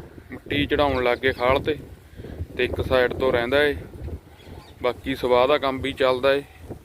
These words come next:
ਹਲੇ ਆਈ ਜਾਂਦੀਆਂ ਨੇ ਟਰਾਲੀਆਂ। ਬਾਕੀ ਚੜਾਉਂਦੇ ਆ ਮਿੱਟੀ, ਤੇ ਉੱਧਰ ਚੱਲਦਾ ਪਟਾਈ ਦਾ ਕੰਮ ਆਪਣਾ ਆਲੂ ਦਾ, ਅੱਠ ਸੌ ਤਰਤਾਲੀ ਨਾਲ ਪੱਟ ਰਹੇ ਆ ਉੱਧਰ,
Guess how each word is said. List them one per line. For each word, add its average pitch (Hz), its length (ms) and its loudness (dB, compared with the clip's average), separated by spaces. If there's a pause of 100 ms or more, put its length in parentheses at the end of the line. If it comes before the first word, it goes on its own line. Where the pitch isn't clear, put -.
(600)
ਹਲੇ 127 180 4
ਆਈ 127 180 4
ਜਾਂਦੀਆਂ 131 300 2
ਨੇ 131 100 2
ਟਰਾਲੀਆਂ। 139 460 2 (2000)
ਬਾਕੀ 120 280 -4
ਚੜਾਉਂਦੇ 135 440 2
ਆ 127 80 2
ਮਿੱਟੀ, 131 380 -2 (1000)
ਤੇ 123 80 -2
ਉੱਧਰ 127 280 0
ਚੱਲਦਾ 131 380 4
ਪਟਾਈ 127 340 2
ਦਾ 131 120 6
ਕੰਮ 131 260 0
ਆਪਣਾ 131 260 0
ਆਲੂ 131 280 -2
ਦਾ, 139 180 2 (300)
ਅੱਠ 127 80 0
ਸੌ 139 160 -6
ਤਰਤਾਲੀ 131 560 2 (960)
ਨਾਲ 127 200 4
ਪੱਟ 127 260 2
ਰਹੇ 131 200 0
ਆ 131 60 2
ਉੱਧਰ, 147 260 2